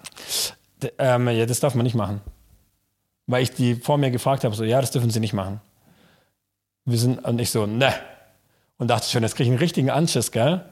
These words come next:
Und dann war sie aber ganz nett, "Ja, ja, wir, wir machen das jetzt, wir machen das jetzt trotzdem, aber das darf man eigentlich nicht machen."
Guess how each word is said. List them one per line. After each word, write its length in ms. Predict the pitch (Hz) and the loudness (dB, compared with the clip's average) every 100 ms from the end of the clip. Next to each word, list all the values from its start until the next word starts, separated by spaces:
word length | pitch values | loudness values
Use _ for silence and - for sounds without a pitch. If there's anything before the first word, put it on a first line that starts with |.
| - _ _ _ _ - | -20 _ _ _ _ -4
Und 60 | |
dann 100 | 143 | 0
war 120 | 214 247 | 0 0
sie 80 | |
aber 140 | 180 165 | 0 0
ganz 260 | 208 220 | -2 -2
nett, 200 | 180 185 - - _ - | -2 -2 -6 -20 _ -4
"Ja, 140 | 95 | -2
ja, 220 | 95 113 | 0 0
wir, 100 | 110 - - _ _ | -2 -6 -18 _ _
wir 80 | 113 | -4
machen 200 | 143 160 | 0 0
das 120 | 123 | 0
jetzt, 280 | 120 - 117 | -6 -6 -2
wir 80 | 127 | 0
machen 140 | 165 | 2
das 100 | 123 | 2
jetzt 140 | 110 | 0
trotzdem, 440 | - 131 - 104 95 - _ | -2 -2 -2 -2 -4 -10 _
aber 160 | - 110 | -2 -2
das 80 | 104 | 0
darf 140 | 135 | 0
man 120 | 117 | 0
eigentlich 220 | 117 120 95 | 0 -2 -2
nicht 140 | 120 | -4
machen." 260 | 101 101 | -6 -8